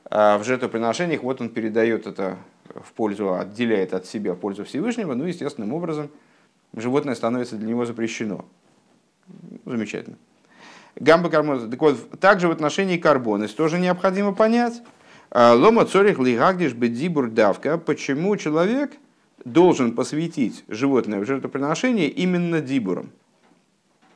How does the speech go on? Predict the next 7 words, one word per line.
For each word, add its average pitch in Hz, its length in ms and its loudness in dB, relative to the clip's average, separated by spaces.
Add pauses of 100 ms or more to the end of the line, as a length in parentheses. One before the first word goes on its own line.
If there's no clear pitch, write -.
(1300)
Шары 113 380 6
и 202 60 6
омру 196 280 6
бы 139 120 2
мишна 131 560 0
деми-, 135 260 0
демиила. 113 720 0